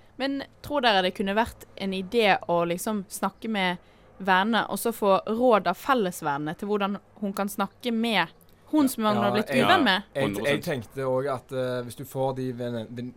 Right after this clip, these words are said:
Speaker 3: de vennegjengen tilbake, så kan dere i sammen gå til den stakkars jenten som har blitt dumpet da, eller slått opp med.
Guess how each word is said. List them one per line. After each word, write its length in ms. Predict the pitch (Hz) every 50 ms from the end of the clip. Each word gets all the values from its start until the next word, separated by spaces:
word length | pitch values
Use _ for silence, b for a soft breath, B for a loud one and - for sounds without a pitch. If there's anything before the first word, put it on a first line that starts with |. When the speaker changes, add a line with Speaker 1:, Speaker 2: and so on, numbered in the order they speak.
| 123 110
Speaker 3:
de 320 | 123 113 113 113 110 110 104
vennegjengen 520 | 107 117 107 104 113 117 120 123 120 113
tilbake, 420 | 113 104 110 110 98 101 - 120 123
så 120 | - - 107
kan 220 | 113 117 117 113
dere 380 | 101 120 120 - _ - 110 110
i 40 |
sammen 600 | 101 - - 117 113 113 117 117 117 113 110 110 104
gå 380 | - 113 110 110 110 113 110
til 320 | - - 117 107 104 107 -
den 180 | - 120 107
stakkars 320 | 101 - 110 - - 107 110
jenten 340 | 110 104 101 90 110 110 104
som 160 | - 110 107
har 60 | 104
blitt 120 | 101 107 -
dumpet 180 | 104 95 - - 113 117
da, 140 | 120 113 107
eller 200 | 101 104 101 98
slått 240 | - - - - -
opp 120 | 113 -
med. 160 | 131 113 101